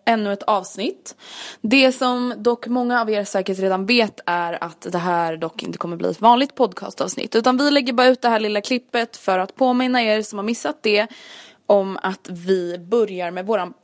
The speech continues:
tvådd den här veckan. Så från och med den här veckan så kommer ni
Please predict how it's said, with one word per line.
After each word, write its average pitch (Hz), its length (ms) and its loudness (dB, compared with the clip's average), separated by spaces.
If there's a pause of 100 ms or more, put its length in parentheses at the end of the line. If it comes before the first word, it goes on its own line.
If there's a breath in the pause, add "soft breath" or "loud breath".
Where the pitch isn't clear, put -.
(140)
tvådd 226 580 4
den 196 120 -2
här 175 140 0
veckan. 95 460 -4 (380 loud breath)
Så 294 140 0
från 349 200 2
och 349 60 0
med 320 80 4
den 294 100 2
här 311 160 4
veckan 220 480 2
så 220 100 -4
kommer 208 280 0
ni 190 320 0